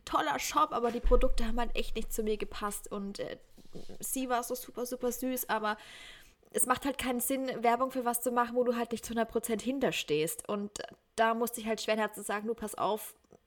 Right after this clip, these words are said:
ich, ich kann's einfach nicht.“ Und das ist halt, oh, da, da hab ich immer ein richtig schlechtes Gefühl. Aber ja, ich glaub, das war das Letzte, wo ich mir Kopf gemacht hab deshalb. Und es mir echt leid tat auch. Mhm.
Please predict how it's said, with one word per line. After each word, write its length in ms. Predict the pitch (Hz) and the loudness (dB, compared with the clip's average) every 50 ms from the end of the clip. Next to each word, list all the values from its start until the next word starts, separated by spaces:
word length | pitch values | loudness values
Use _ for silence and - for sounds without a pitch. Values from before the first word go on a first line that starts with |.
| _ _ _ _ _ _ - _ _ - - - - - - - | _ _ _ _ _ _ -20 _ _ -20 -20 -20 -20 -20 -12 -10
ich, 200 | - - - - | -8 -8 -6 -8
ich 120 | - - | -8 -6
kann's 300 | - - - 226 226 220 | -2 0 0 0 0 0
einfach 400 | - - - 185 - - - - | -2 -2 -2 -4 -6 -8 -8 -8
nicht.“ 280 | 226 190 139 104 - - - | -8 -10 -12 -12 -14 -10 -8
Und 180 | 226 220 214 - - - - - | -6 -6 -6 -8 -12 -20 -18 -14
das 220 | - 233 226 - 240 | -10 -8 -6 -4 -4
ist 140 | 226 - - | -4 -2 0
halt, 240 | 233 214 208 202 - _ | 0 0 0 -2 -2 _
oh, 400 | 233 220 208 196 190 180 185 - - - - | 0 2 4 4 4 4 2 0 -2 -6 -4
da, 100 | - 220 - - _ | -4 -6 -6 -6 _
da 100 | - - - - - _ _ | -8 -8 -8 -8 -14 _ _
hab 120 | - 220 233 | -12 -10 -10
ich 160 | 220 - - | -10 -10 -8
immer 120 | - 220 | -4 -4
ein 80 | 220 208 | -4 -2
richtig 280 | 208 208 - - 247 - | -4 -8 -4 -4 -4 0
schlechtes 380 | - 214 214 - - 208 - | 0 -2 -2 -2 -4 -6 -6
Gefühl. 300 | - - - 247 240 - | -8 -10 -6 -6 -4 -2
Aber 320 | - 196 202 196 196 202 - - - - - - - - - - - - - _ | -2 -2 -2 -2 -6 -8 -8 -12 -16 -14 -14 -14 -12 -14 -14 -16 -16 -18 -8 _
ja, 300 | - 180 165 120 - - - | 0 0 0 0 -2 -4 -4
ich 140 | 226 - | -4 -2
glaub, 220 | - 214 196 196 - | 0 0 -2 -2 -2
das 200 | - 185 - - | -4 -4 -2 -2
war 140 | 208 190 185 | -2 0 0
das 140 | 185 - | 0 0
Letzte, 400 | - 185 175 - - 190 185 180 | -2 -2 -4 -2 -2 -2 -2 -2
wo 180 | 180 180 180 180 | -2 -4 -4 -4
ich 140 | 175 175 - | -4 -6 -6
mir 320 | 185 180 175 175 175 180 - - - _ _ _ _ - - - | -4 -2 -2 -2 -2 -4 -8 -14 -20 _ _ _ _ -20 -14 -8
Kopf 220 | - - 185 - - | -6 -6 -6 -4 -6
gemacht 360 | - 180 185 175 - - - | -4 -4 -2 -4 -4 -4 -6
hab 140 | 180 170 - | -6 -2 0
deshalb. 480 | 170 170 - - 185 170 - - - | 0 0 0 -2 -2 -4 -4 -4 -4
Und 140 | - 226 214 | -8 -8 -8
es 80 | - - | -6 -6
mir 80 | - | -8
echt 140 | - - - | -8 -6 -4
leid 220 | 220 - - - | -4 -4 -4 -4
tat 280 | - - - - - - | -6 -6 -6 -6 -6 -6
auch. 300 | - - - - - - - _ _ | -4 -4 -4 -6 -10 -14 -20 _ _
Mhm. 400 | 247 262 262 254 254 254 262 269 | -8 -6 -4 -4 -4 -4 -6 -6